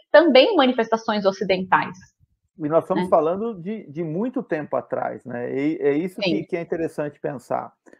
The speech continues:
Speaker 2: No momento em que, basicamente, o corpo era a, a grande arma,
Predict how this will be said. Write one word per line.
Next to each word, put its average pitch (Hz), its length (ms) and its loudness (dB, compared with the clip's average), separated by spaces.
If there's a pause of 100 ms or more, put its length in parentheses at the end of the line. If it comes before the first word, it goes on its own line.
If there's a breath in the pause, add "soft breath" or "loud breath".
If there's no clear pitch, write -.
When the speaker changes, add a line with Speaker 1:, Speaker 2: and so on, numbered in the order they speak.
(160 soft breath)
Speaker 2:
No 165 120 -2
momento 180 680 -2
em 147 220 -8
que, 175 720 -8
basicamente, 151 760 -6
o 208 40 -8
corpo 214 540 2
era 156 640 0
a, 147 440 -8
a 139 40 0
grande 131 420 -6
arma, 120 440 -4